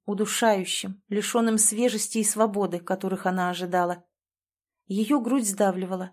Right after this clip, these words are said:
каждая клетка тела требовала глотка настоящего воздуха, но всё, что она вдыхала, было всё тем же плотным застоявшимся ароматом,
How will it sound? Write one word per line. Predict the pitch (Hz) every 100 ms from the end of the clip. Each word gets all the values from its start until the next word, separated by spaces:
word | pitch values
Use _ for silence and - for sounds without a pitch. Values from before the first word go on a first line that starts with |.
| _ _ _
каждая | - 208 190 196
клетка | 196 208 208 202
тела | 196 226 226 196
требовала | 202 208 202 196 190
глотка | 196 196 - 202
настоящего | 202 - 208 202 190 - 185 180
воздуха, | 214 208 180 - 185 _ _ _
но | 202 202
всё, | - 233
что | 220 - 202
она | 196
вдыхала, | 185 190 - 226 226 220 _ _ _
было | 220 302 294
всё | - 233
тем | 226 247 262 226
же | 220
плотным | 220 185 226 233 220 208
застоявшимся | 196 202 202 196 196 196 202 190 - 185
ароматом, | 185 185 175 175 180